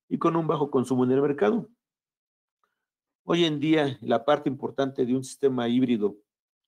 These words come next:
es que tenga respaldo. Ese respaldo, eh, vuelvo a reiterar, es muy importante, no cre-, no por tener sol de las ocho de la mañana a las ocho de la noche,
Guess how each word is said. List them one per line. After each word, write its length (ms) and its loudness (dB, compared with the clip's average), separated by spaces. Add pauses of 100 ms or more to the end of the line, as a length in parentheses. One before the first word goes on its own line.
(120)
es 220 -10
que 100 -4
tenga 260 0
respaldo. 560 -4 (960)
Ese 200 -2
respaldo, 640 2 (720)
eh, 240 -8
vuelvo 280 6
a 20 6
reiterar, 260 0
es 80 -2
muy 120 0
importante, 640 -2
no 160 -8
cre-, 220 -12
no 300 -4
por 240 0
tener 340 -2
sol 280 2
de 360 0
las 300 -12
ocho 180 -2
de 80 0
la 80 2
mañana 460 -8
a 40 -10
las 360 -18
ocho 180 -2
de 80 2
la 120 0
noche, 520 -6